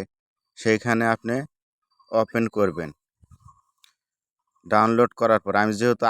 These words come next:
আগেই ডাউনলোড করেছি, এর জন্য ওপেন লেখা আসছে। তারপরে এই যে এইখানে চাপ দিবেন, চাপ দেওয়ার পরে কানেক্ট লেখা আসবে, এই যে এইখানে। তারপরে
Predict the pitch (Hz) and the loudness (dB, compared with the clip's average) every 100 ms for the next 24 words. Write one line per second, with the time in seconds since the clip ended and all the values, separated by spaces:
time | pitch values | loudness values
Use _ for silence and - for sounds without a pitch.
0 | 110 107 117 117 104 _ 95 107 107 110 | 0 2 2 0 -4 _ -2 2 2 2
1 | 113 - 110 - 117 110 101 107 110 107 | 0 0 0 2 2 2 2 -2 0 -2
2 | - 104 104 104 101 101 - 127 151 - | -2 -4 0 0 2 0 2 4 4 0
3 | _ _ - 110 107 117 127 127 123 117 | _ _ -2 0 2 2 2 4 2 2
4 | - 117 127 165 _ _ _ _ - 127 | 0 0 0 -2 _ _ _ _ 0 6
5 | 123 110 98 101 90 87 - 117 107 104 | 6 6 2 2 0 -2 4 4 4 2
6 | 117 110 - 123 143 98 - _ _ - | 4 4 0 2 4 2 -2 _ _ -2
7 | 127 131 123 - - _ _ - 107 101 | 2 2 0 -4 -20 _ _ -2 0 2
8 | 101 92 - 80 73 _ _ _ _ _ | 2 2 -2 -14 -14 _ _ _ _ _
9 | _ _ _ _ - 98 87 95 92 90 | _ _ _ _ -6 -4 0 -2 -2 -8
10 | 80 - _ _ _ _ _ _ _ _ | -10 -14 _ _ _ _ _ _ _ _
11 | _ _ _ _ _ _ _ _ _ _ | _ _ _ _ _ _ _ _ _ _
12 | _ _ _ - 113 123 135 147 | _ _ _ -2 0 0 0 0